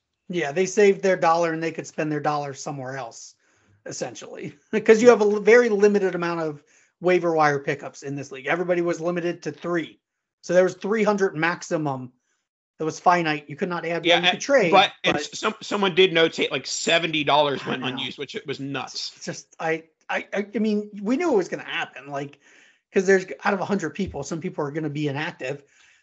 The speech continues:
Speaker 1: I am nervous as can be to see what the turnover on that is gonna be. But, I mean, there was, like, fifty people that wanted in it that didn't get <laughs> in it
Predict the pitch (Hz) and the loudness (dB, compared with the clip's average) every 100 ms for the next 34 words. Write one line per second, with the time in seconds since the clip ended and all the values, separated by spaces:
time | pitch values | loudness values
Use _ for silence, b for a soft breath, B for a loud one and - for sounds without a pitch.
0 | b - 196 233 220 208 202 202 196 180 | b 2 6 8 6 6 6 6 4 -2
1 | 240 - 196 196 185 180 170 151 190 185 | -6 -4 -2 -2 -4 -6 -10 -4 -4 -4
2 | 196 - 190 185 180 175 175 170 170 165 | -6 -4 -2 0 0 0 0 0 -2 -4
3 | 160 170 156 170 170 170 b b 214 247 | -4 -6 -4 -6 -6 -10 b b 6 8
4 | 262 330 294 190 175 - 214 208 196 - | 8 4 4 2 0 2 2 2 0 -6
5 | 175 170 156 151 160 156 165 165 165 - | -8 -6 -6 -4 -2 -2 -2 -4 -6 -10
6 | 147 - 185 160 185 - 202 285 - | -10 0 0 0 -6 -6 -6 -4 -4